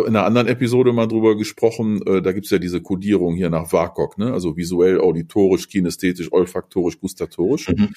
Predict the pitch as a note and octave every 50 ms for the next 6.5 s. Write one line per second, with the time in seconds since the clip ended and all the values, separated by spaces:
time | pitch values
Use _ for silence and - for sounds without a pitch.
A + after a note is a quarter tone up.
0 | - _ - E2+ E2 F#2+ G2 G#2 G2+ G#2 G2+ G2 F2+ F2+ G2 F#2 G2 F#2 E2 F2+
1 | E2+ - - D#2+ - - F#2+ F#2 - - - D#3 A#3+ - - _ _ _ _ _
2 | _ _ _ _ _ _ - G#2 G2+ G2+ G2+ G2+ G2+ G2 G2 G2 _ _ - F2+
3 | E2+ - G#2+ - C3 B2 A#2 - - - - B2+ C#3 D3+ - A#2+ A#2 A#2 A2+ A2
4 | A2 A2+ A#2 - A#2+ A#2 A2+ A2 A2 A2 A2+ A2 - F#2+ G2+ G#2 A2+ A#2 A#2+ B2
5 | A#2+ A#2 A#2 A#2+ B2 B2 - - - - A#2+ B2 B2 C3+ B2+ D3 C3 B2+ B2+ C3+
6 | B2+ B2+ B2+ B2+ B2+ C3 C3+ - -